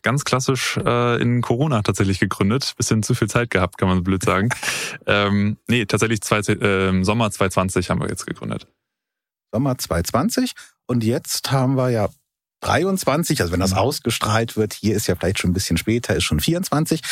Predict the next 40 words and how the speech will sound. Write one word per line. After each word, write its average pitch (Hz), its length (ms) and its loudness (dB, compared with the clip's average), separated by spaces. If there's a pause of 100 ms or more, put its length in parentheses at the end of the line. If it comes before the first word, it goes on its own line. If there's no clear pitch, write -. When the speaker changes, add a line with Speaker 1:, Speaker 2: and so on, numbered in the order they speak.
(120)
Speaker 2:
Aber 113 180 0
innerhalb 127 360 0
von - 180 -8
drei 98 200 0
Jahren, 139 640 0 (220)
kann 113 160 0
man 120 160 2
sagen, 113 380 2 (280)
habt - 220 -4
ihr 98 100 2
jetzt 104 360 -2
den 98 220 2 (300)
Laden 104 560 2
hochgezogen. 78 800 0 (500)
Speaker 1:
Genau, 101 280 2
ja, 98 220 2
man 101 100 2
muss 107 160 2
dazu 104 180 0
sagen, 104 200 2
wir 90 80 0
sind 104 100 0
natürlich 101 280 0
noch 92 120 0
lange 98 200 2
nicht 98 200 0
da, 95 180 4
wo 95 120 0
wir, 90 300 2
wo 92 120 0
wir 92 80 2
hinkommen 107 400 2
wollen. 104 300 2 (360)
Äh, 95 120 0
beziehungsweise 90 320 2
sind 98 120 0
ja - 140 -4
auch 101 120 0
noch, - 260 -2
äh, 90 420 -2